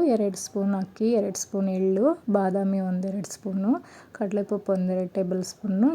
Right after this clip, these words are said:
ಏಲಕ್ಕಿ ಒಂದು ನಾಲ್ಕೈದು, ಬೆಲ್ಲ ಒಂದು ಕಪ್ಪು. ಯಾವ ಕಪ್ಪಲ್ಲಿ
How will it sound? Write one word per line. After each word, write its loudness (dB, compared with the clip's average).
ಏಲಕ್ಕಿ 0
ಒಂದು 2
ನಾಲ್ಕೈದು, 0
ಬೆಲ್ಲ 4
ಒಂದು 0
ಕಪ್ಪು. -6
ಯಾವ 4
ಕಪ್ಪಲ್ಲಿ 2